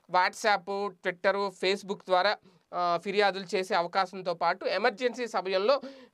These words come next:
వీడియో కాల్స్ చేసే సౌకర్యాన్ని కూడా అందుబాటులోకి తీసుకొచ్చారు ఈ యాప్ ద్వారా. ఆ, అంటే ఏదైనా ఒక కేసుకు సంబంధించి, ఆ, ఇన్వెస్టిగేషన్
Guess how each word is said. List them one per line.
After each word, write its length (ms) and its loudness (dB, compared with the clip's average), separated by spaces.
వీడియో 300 4
కాల్స్ 460 -2
చేసే 240 -2
సౌకర్యాన్ని 580 -2
కూడా 180 2
అందుబాటులోకి 640 -2
తీసుకొచ్చారు 720 -2
ఈ 120 4
యాప్ 280 2
ద్వారా. 280 -2
ఆ, 240 4
అంటే 340 2
ఏదైనా 260 4
ఒక 100 -6
కేసుకు 440 0
సంబంధించి, 720 -6
ఆ, 240 -2
ఇన్వెస్టిగేషన్ 800 0